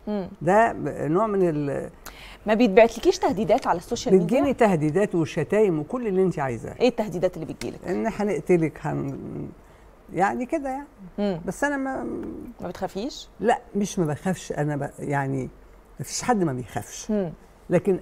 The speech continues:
Speaker 2: أنا بلاقي إن ما أقدرش أقول غير اللي أنا مؤمنة بيه.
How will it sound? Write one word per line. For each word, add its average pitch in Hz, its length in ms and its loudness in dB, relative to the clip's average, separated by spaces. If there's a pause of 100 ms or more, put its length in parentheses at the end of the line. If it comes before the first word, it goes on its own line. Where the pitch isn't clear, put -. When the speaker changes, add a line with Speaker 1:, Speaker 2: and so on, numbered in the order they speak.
Speaker 2:
أنا 285 420 4
بلاقي 185 580 4
إن 175 160 4
ما 170 120 0
أقدرش 240 440 2
أقول 208 240 2
غير 214 200 10
اللي 190 160 4
أنا 202 120 2
مؤمنة 160 360 2
بيه. 123 180 -8